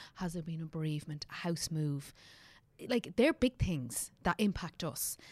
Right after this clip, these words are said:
So when children experience change or, like, that's just the everyday stuff. Um, they're not, you know, they're not getting their own way 'cause remember, they want to get their own way a lot of the time. They're looking for that control.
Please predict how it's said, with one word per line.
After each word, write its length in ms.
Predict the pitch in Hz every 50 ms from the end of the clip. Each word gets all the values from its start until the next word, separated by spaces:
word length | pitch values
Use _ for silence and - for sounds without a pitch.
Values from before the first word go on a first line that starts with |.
| - -
So 240 | - - 214 202 - - _ _ _ -
when 260 | - 202 233 262 277 277
children 360 | - - 269 262 240 220 208
experience 600 | - - - - 185 180 180 170 160 160 - -
change 760 | - - 175 165 165 170 165 170 165 165 160 160 - - - -
or, 340 | - 175 170 165 165 165 - - - - -
like, 140 | 311 302 -
that's 200 | 302 247 - -
just 220 | 269 - - - -
the 100 | 262 -
everyday 440 | 254 254 - 247 202 240 247 254 254
stuff. 500 | - - - - - - - - - - -
Um, 480 | 190 190 190 190 190 196 190 190 190 - - - - - - -
they're 120 | - 226
not, 200 | 226 233 233 208 - -
you 240 | 185 214 214 220
know, 100 | 214 208
they're 100 | 196 214
not 180 | 220 220 214 -
getting 200 | 240 226 226 220
their 120 | 208 214 214
own 180 | 202 202 196
way 180 | 190 214 214 190
'cause 160 | - - 156 180
remember, 440 | 175 175 185 196 190 170 151 147 - - - _ -
they 80 | 180
want 340 | 180 175 175 180 196 208 190
to 220 | - - - - -
get 180 | 180 151 -
their 140 | - 160 156
own 160 | 151 151 151
way 160 | 151 147 147
a 40 | 143
lot 180 | 143 131 131 -
of 60 | -
the 60 | - -
time. 300 | - - 139 139 143 143
They're 120 | 151 151
looking 260 | 160 175 - - 165
for 60 | - -
that 140 | 151 139 -
control. 500 | - 147 143 - 185 190 180 156 143 147